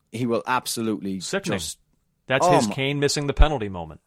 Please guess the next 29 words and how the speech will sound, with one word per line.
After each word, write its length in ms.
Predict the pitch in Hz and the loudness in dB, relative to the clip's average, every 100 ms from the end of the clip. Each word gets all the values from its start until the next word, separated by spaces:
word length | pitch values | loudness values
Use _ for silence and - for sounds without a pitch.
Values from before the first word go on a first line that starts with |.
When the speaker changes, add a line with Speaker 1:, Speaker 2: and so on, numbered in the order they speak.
| _ | _
Speaker 1:
And, 180 | 156 156 | 0 2
and 140 | 160 175 | 2 0
it's 120 | - | 2
something 300 | 208 208 185 | 0 2 2
that 140 | 160 | 2
he's 140 | 135 - | 0 2
good 260 | 165 220 | 4 6
at, 260 | 165 76 - | 6 2 -2
you 140 | 123 | 0
know? 280 | 117 143 202 139 | 2 2 2 0
He's 220 | 151 110 | -2 0
good 240 | 135 190 | 2 4
at 120 | 233 | 2
doing 280 | - 139 107 | 0 0 0
that. 260 | 87 78 - | -4 -8 -8
We 120 | 117 | -6
s-, 140 | - - | -6 -6
we've 180 | 131 110 | -10 -8
seen 280 | - 202 254 | -6 -4 -2
this 160 | 185 | -2
from 160 | - 120 | -2 -2
him 120 | 113 | -2
already 380 | 110 117 170 240 | 0 0 0 -2
in 80 | 135 | -6
the 60 | |
tournament. 500 | 98 107 85 73 71 _ _ _ _ _ | -6 -8 -8 -12 -18 _ _ _ _ _
Um, 420 | - 104 95 85 - _ _ _ _ _ _ _ _ - | -4 -2 -2 -6 -12 _ _ _ _ _ _ _ _ 0
yeah, 220 | 147 147 | 2 2
just 220 | - 165 | 0 -6